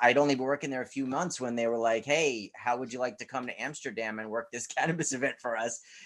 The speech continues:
And of course, as a twenty-one-year-old, you know, college kid, I was like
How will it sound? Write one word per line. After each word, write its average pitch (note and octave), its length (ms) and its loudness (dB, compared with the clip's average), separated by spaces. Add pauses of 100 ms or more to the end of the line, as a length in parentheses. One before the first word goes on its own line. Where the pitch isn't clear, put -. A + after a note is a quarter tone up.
(120)
And C#3 160 6
of A2+ 100 -6
course, D#3+ 300 4
as C3 100 6
a B2+ 80 -2
twenty-one-year-old, C#3 1000 2 (280)
you B2+ 140 0
know, G#2 320 -2 (320)
college B2 560 2
kid, A#2 160 2
I A#2 140 4
was A#2 160 -4
like A2+ 320 0